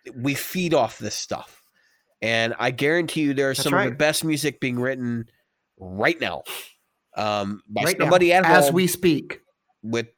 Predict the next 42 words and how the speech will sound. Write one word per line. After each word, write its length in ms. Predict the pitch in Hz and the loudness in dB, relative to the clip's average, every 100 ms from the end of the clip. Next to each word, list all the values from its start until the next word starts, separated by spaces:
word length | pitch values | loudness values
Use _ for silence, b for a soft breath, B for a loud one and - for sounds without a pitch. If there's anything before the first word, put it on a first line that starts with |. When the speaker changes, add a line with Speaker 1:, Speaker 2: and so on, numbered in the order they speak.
| - | -8
Speaker 1:
something, 500 | - 147 120 101 90 | 0 0 0 -8 -6
and 120 | 104 | -4
they're 80 | 110 | -4
gonna 180 | 117 110 | -2 -4
have 420 | 113 107 104 104 _ - | -2 -2 -6 -8 _ -10
a 60 | 104 | -8
big 460 | 107 123 131 131 - | -2 -2 -2 -6 -12
thing 440 | - - 127 110 104 _ 98 | -14 -4 -4 -4 -10 _ -8
out 200 | 104 92 | -8 -8
of 60 | |
it. 140 | 76 _ b b b b | -12 _ b b b b
Um, 240 | 104 101 | -8 -6
and 80 | 104 | -6
it's 120 | 101 | -8
gonna 180 | - 107 | -6 -6
make 160 | 101 101 | -6 -6
an 60 | 101 | -8
impact 340 | 101 104 95 | -6 -8 -8
on 80 | 92 | -12
the 60 | |
guitar 280 | 95 92 98 | -12 -10 -12
community. 460 | 98 92 85 71 - b b b b - | -10 -12 -12 -16 -20 b b b b -6
And, 120 | 117 | -2
you 60 | 135 | -2
know, 60 | |
people 220 | 127 170 | 0 0
have 60 | 147 | 0
been 80 | 139 | 2
talking 200 | 147 135 | 0 2
about 320 | 131 120 - b b _ _ _ _ _ 131 | 0 -2 -8 b b _ _ _ _ _ -10
guitar 420 | 131 131 147 143 139 | -6 0 4 4 4
and 80 | |
music 240 | 127 127 127 | 0 -4 -4
in 60 | |
general 220 | 120 131 127 | -4 -2 -2
being 180 | 127 | -4
dead, 300 | 117 120 120 | 0 0 0
and, 80 | 107 | -2
like, 200 | 110 104 | -6 -4
guitar 360 | 120 - 127 127 | -6 -2 0 0
being 320 | 120 113 107 | -2 -4 -4
dead. 440 | 120 127 110 101 | -2 0 0 -4